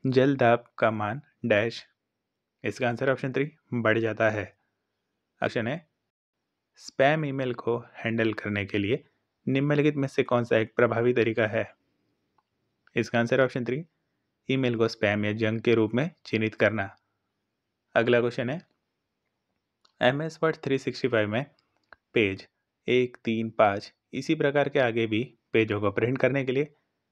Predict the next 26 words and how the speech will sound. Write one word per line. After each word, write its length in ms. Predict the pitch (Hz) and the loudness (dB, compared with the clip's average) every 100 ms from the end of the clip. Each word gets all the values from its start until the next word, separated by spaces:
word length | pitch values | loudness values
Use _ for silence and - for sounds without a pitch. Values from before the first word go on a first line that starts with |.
| _ | _
निम्नलिखित 440 | 127 143 147 151 147 | -4 0 2 2 0
में 80 | |
से 140 | 147 143 | -2 -2
कौन 220 | - 123 | 0 0
सा 120 | 123 | 4
ऑप्शन 360 | 110 - 120 156 | 2 2 -6 -8
सबसे 360 | - 117 - 117 | -2 -2 0 0
उपयुक्त 400 | 107 113 107 120 | 2 0 0 0
है? 280 | 113 110 - _ _ _ _ _ _ _ _ _ _ - | 0 -2 -8 _ _ _ _ _ _ _ _ _ _ -6
इसका 260 | 110 117 | -4 -2
आंसर 240 | 120 131 127 | 0 2 2
ऑप्शन 240 | 131 120 | 0 -4
थ्री, 140 | 120 180 - _ _ | -4 -6 -10 _ _
प्रिंट 360 | 117 110 131 175 - _ _ _ _ - | 2 2 0 -6 -12 _ _ _ _ 4
ऑड 220 | 113 117 | 4 4
पेजेस। 460 | 120 110 101 - - _ _ _ _ _ _ _ _ _ _ _ _ _ _ - | 0 -2 -4 -8 -20 _ _ _ _ _ _ _ _ _ _ _ _ _ _ -8
अगला 240 | 123 127 | -2 0
क्वेश्चन 280 | 131 123 127 | 0 -2 -4
है, 160 | 143 170 _ _ _ _ _ _ _ - | -4 -10 _ _ _ _ _ _ _ -2
एम 160 | 131 | 0
एस 160 | 160 160 | 0 0
वर्ड 140 | 160 | 0
थ्री 220 | - - 135 | 0 0 2
सिक्सटी 280 | 127 - | 2 4
फ़ाइव 200 | 117 110 | 4 2
में 160 | 104 - | 0 -6